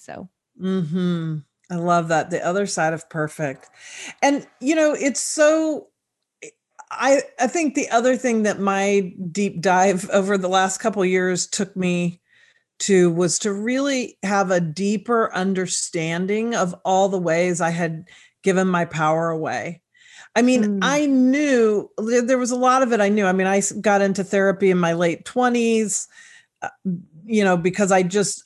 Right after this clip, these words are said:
Speaker 2: I, I was miserable and I'm a very optimistic and happy person. And so I knew I was so unhappy. Maybe I was depressed, but whatever.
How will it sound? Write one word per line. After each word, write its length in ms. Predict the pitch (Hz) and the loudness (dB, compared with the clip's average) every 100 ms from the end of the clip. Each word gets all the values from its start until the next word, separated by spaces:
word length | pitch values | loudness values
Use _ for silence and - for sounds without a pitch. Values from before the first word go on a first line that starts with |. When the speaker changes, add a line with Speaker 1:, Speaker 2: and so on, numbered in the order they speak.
| _ | _
Speaker 2:
I, 260 | 190 196 - - | 0 0 -2 -2
I 120 | 196 | 0
was 260 | 180 170 175 | 2 -2 0
miserable 600 | 220 233 262 254 302 349 | 2 2 0 0 2 4
and 120 | 254 | 4
I'm 160 | 226 220 | 2 2
a 80 | 208 | 2
very 280 | 226 262 | 2 2
optimistic 760 | 170 202 202 202 202 - 202 190 | 2 0 0 0 0 0 -2 -2
and 120 | 185 190 | -4 -2
happy 300 | 190 185 190 | 0 0 0
person. 500 | 185 175 220 226 247 - - - | 0 -2 0 0 -2 -6 -20 -6
And 140 | 202 | -4
so 200 | 220 240 - | 2 2 4
I 160 | 214 | 2
knew 440 | 226 226 233 226 220 | 2 2 4 4 2
I 120 | - 208 | 0 0
was 240 | 208 202 | 0 -2
so 260 | - 220 214 | 0 2 2
unhappy. 600 | 202 185 190 196 240 226 | 0 0 -2 -2 -2 -2
Maybe 380 | 220 254 247 254 | 0 2 2 2
I 100 | 233 | 2
was 160 | 220 | 2
depressed, 540 | 180 190 214 190 190 - | -2 -4 2 2 2 0
but 100 | 226 | 2
whatever. 500 | 254 214 156 143 | 4 2 0 -8